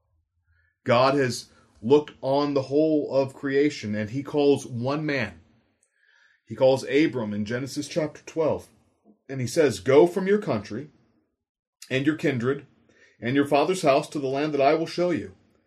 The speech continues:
And I will make of you a great nation, and I will bless you and make your name great so that you will be a blessing. I will bless those who bless you, and him who dishonors you I will curse. And in you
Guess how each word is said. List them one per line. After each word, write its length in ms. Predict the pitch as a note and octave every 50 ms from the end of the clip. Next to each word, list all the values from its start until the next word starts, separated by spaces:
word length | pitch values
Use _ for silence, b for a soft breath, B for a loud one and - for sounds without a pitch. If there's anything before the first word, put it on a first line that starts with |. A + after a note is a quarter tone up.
| b b b b b b b
And 140 | G#2 A2+ B2+
I 120 | C#3+ F3
will 160 | G3+ G3+ F3+
make 240 | E3+ E3+ F3+ G3+ -
of 140 | G3 E3 D3+
you 160 | E3+ F#3+ F#3+
a 100 | F3+ D#3+
great 360 | C3 G#2+ A2+ D3 E3+ G#3 G3+
nation, 500 | F#3 F#3 F#3 F#3+ G3+ - - A2+ F#2 F2 - _ _ _ _ _ _ _ _ _ _ -
and 120 | A2 A2
I 120 | A2+ B2+
will 180 | B2+ B2+ A#2+ A2
bless 400 | G2 A#2 C3+ D3 F3 F3+ - -
you 320 | G3+ G#3+ A3+ A#3 A3 - _ _
and 160 | C3 A#2+ A2+ A#2+
make 240 | C#3+ D#3+ F3 E3+
your 140 | F#3 F#3 F3
name 300 | E3+ E3 E3 E3+ E3 D3+
great 340 | G#2+ C#3 D#3 F3 F3 E3+ -
so 160 | - - D3
that 180 | D3 C#3 B2 A2+
you 640 | A2+ A2 A#2+ C#3+ A3+ A#3 E3+ C3+ C3+ D3 D#3+ - - _ _ _ _
will 140 | - D3+ D#3+
be 120 | D3+ E3+ E3
a 60 | E3
blessing. 520 | - D3+ E3+ F3 F3 F3 - G#2 G#2 G2 F2+ - _ _ _ _ _ _ _ _ _ _ _ _ -
I 100 | F#2+ G#2
will 140 | G#2+ G#2+
bless 320 | F#2 A#2+ C3 D3+ D#3 D#3 -
those 260 | - E3+ E3+ E3 D#3
who 120 | F3 E3
bless 360 | D3 - D3+ E3 F3 F3 - G#3
you, 220 | G#3 G#3+ G#3+ - _ _ _ _ _ _ _ -
and 160 | G2 G2 -
him 240 | - D#3+ F3 F#3+ F3
who 120 | E3+ F3
dishonors 540 | D#3+ D#3 D3+ - E3 D#3+ E3+ F#3 G3 F3 F3
you 200 | G3+ G#3 G#3 G3
I 160 | - D3 D3+
will 200 | D3+ C#3 B2 A#2
curse. 580 | - - - G3+ F3 B2 G#2 - - - - - _ _ _ _ _ _ _ _ _ _ _ _ _ _ _
And 260 | A#2 C3+ C#3+ D3+ D#3
in 200 | E3 E3 D#3 D3+
you 440 | E3 G#3 A3 D#3+ B2 A2+ A#2+ C3